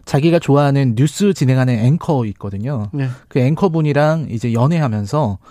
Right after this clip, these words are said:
Speaker 1: 그러면서 이제 그 여중생 단지와 멀어지게 되죠.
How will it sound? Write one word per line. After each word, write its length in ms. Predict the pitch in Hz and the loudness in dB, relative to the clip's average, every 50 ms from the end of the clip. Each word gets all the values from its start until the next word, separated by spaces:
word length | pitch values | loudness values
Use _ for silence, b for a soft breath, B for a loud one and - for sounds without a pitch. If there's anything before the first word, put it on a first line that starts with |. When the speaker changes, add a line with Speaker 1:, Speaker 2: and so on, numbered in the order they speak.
| B B B B B | B B B B B
Speaker 1:
그러면서 760 | - - 190 226 226 226 220 214 202 220 214 208 208 202 175 - - | -2 2 2 4 4 4 2 2 2 2 2 4 2 2 0 -4 -6
이제 400 | _ 151 139 135 139 127 117 - - _ _ _ _ - | _ -4 -2 0 0 0 -2 -4 -8 _ _ _ _ -6
그 120 | - 147 131 | -4 0 2
여중생 560 | 131 139 127 165 175 156 147 143 123 110 95 | 2 2 2 0 0 0 -2 -2 -2 -4 -6
단지와 520 | - - 127 127 135 123 131 135 131 123 110 95 | -4 0 0 0 0 0 0 0 0 0 -2 -2
멀어지게 400 | 113 120 120 123 117 - - 98 | -2 -2 -2 -2 -2 -4 -10 -12
되죠. 260 | - 101 - - | -12 -12 -14 -6